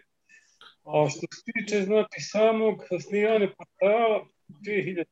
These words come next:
trinaeste, bio sam prije toga autor na, ove, dvije, dva portala,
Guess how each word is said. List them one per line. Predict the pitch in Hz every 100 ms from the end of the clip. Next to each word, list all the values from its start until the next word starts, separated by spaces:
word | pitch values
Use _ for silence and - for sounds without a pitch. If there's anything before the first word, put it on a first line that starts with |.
| -
trinaeste, | 147 165 220 214 - 226 202 _ _ _ _ _ _ _ _ _ _ _ -
bio | 165 214 202
sam | - 185
prije | - 202 196
toga | 190 190 185
autor | 185 190 185 185 175 151
na, | 165 170 165 165 165 170 170 143 -
ove, | 156 156 151 151 151 147 143
dvije, | 135 170 165 135 - _ _ _ _ _
dva | 131 131 170 139
portala, | 131 127 - 170 196 208 202 170